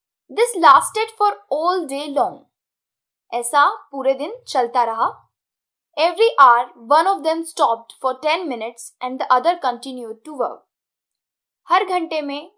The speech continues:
जो पहला था, मतलब जो एक था, वो दस मिनट के लिए रुकता,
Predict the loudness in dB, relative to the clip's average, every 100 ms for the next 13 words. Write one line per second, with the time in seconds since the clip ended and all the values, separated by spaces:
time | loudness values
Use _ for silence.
0 | _ -12 -2 0 0 -4 -8 _ _ _
1 | _ _ -4 2 4 4 0 -2 -6 -10
2 | -10 -4 -4 -4 -10 _ -8 -8 -6 -6
3 | -6 -8 _ _ _ -20 -6 -2 -2 -2
4 | -2 -2 -2 -8 -6 -4 -4 -6 -2 -2
5 | -4 _